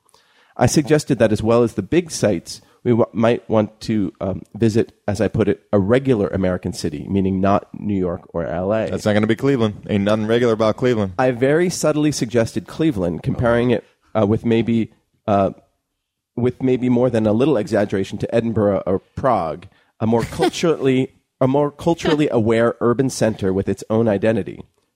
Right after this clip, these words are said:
Speaker 1: Her
Speaker 2: Yeah,
Speaker 1: reaction.
Speaker 2: well said.
Speaker 1: Her reaction.
Speaker 2: Fuck
Speaker 1: "Cou-,
Speaker 2: Cleveland.
Speaker 1: <laughs> couldn't we just go to Boston?"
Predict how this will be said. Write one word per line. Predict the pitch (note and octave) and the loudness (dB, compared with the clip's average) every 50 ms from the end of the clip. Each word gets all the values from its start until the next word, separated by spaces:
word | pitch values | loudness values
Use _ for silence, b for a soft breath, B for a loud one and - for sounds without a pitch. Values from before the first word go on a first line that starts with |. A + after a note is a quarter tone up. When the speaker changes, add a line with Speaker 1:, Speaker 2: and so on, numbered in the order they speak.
| _ _ _ _ _ _ _ _ _ | _ _ _ _ _ _ _ _ _
Speaker 1:
Her | - D3 D3 D3 | -2 0 0 2
Speaker 2:
Yeah, | C#3+ B2+ A#2 | 2 2 2
Speaker 1:
reaction. | A#2+ G#2 - - B2 | 2 0 -2 -2 0
Speaker 2:
well | C#3+ D3+ D3 | 0 0 0
said. | - - D#3+ C3+ F#2+ D2 C#2+ - _ _ _ _ _ _ - | 0 0 0 0 0 -2 -8 -16 _ _ _ _ _ _ -2
Speaker 1:
Her | C3+ C3+ | 0 2
reaction. | C#3 C3 B2+ B2+ - - C#3+ D3+ E3 F#3+ - _ _ _ _ _ | 2 2 2 0 -2 -4 -6 -6 -6 -10 -16 _ _ _ _ _
Speaker 2:
Fuck | - C#3+ - | -4 0 0
Speaker 1:
"Cou-, | E3+ | 2
Speaker 2:
Cleveland. | C#3 C#3+ C#3 C3 A#2 G#2 F2+ F2 D#2+ - - - | 2 4 2 2 2 -2 -4 -6 -10 -14 -16 -18
Speaker 1:
<laughs> | - - - | -18 -18 -4
couldn't | - F#3 F3 F#3+ G3+ | -2 -2 -2 0 -2
we | - D#3 D3 D3+ | 0 0 0 0
just | B2+ - C#3 B2+ - - | 2 0 0 0 2 0
go | C3 B2 | 0 2
to | A#2 G2+ | 2 0
Boston?" | - - F#2 F#2+ G2+ - - - D3 D3 E3+ F3+ E3 - - | 0 0 0 0 0 -2 -4 -4 -4 -4 -4 -6 -8 -12 -18